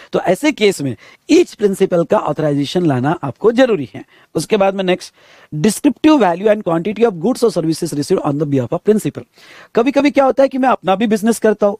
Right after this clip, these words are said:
और मैं as a agency भी बिजनेस करता हूं। तो अगर आप as a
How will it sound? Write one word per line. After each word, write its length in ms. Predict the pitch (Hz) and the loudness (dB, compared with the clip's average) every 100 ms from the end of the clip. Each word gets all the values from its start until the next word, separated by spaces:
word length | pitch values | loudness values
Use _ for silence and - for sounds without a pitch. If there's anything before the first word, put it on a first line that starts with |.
| - | -2
और 80 | |
मैं 160 | 214 233 | 0 2
as 140 | 208 202 | 0 0
a 60 | 170 | -2
agency 360 | 151 160 160 | 0 0 2
भी 100 | 180 | 2
बिजनेस 300 | 180 170 175 | 2 0 -2
करता 260 | - 160 165 | -2 -4 -4
हूं। 120 | 151 - - - - | -6 -10 -20 -20 -4
तो 140 | - 277 | 2 2
अगर 380 | - 175 220 - | 2 0 0 0
आप 300 | - 247 - | 2 0 0
as 180 | 202 | -2
a 100 | 214 | 0